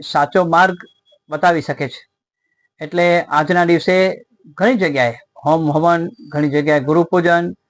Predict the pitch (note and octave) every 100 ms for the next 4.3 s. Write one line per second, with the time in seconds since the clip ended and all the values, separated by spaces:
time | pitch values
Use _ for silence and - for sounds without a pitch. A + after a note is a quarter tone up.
0 | _ - C#3+ E3 F3+ F3 E3+ F#3 F3+ E3+
1 | F#3+ _ _ _ - E3+ E3+ F3 E3+ F3
2 | E3 - - C#4+ A#3+ F#3+ F#3+ E3 F3+ F#3
3 | F3 E3+ C#3+ C#3 E3 E3+ E3+ E3 D#3+ D#3
4 | D#3 D3 C#3+